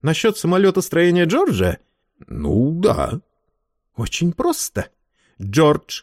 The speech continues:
создаёт крошечных роботов, и они строят за него самолёты.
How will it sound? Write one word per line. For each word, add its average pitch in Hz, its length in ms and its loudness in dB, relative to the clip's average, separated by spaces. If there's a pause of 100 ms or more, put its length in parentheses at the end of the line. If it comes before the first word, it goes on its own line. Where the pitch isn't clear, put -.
(120)
создаёт 185 460 2
крошечных 143 680 0
роботов, 101 500 0 (220)
и - 80 -2
они 175 260 2
строят 208 540 2
за 143 140 4
него 165 200 2
самолёты. 131 520 -2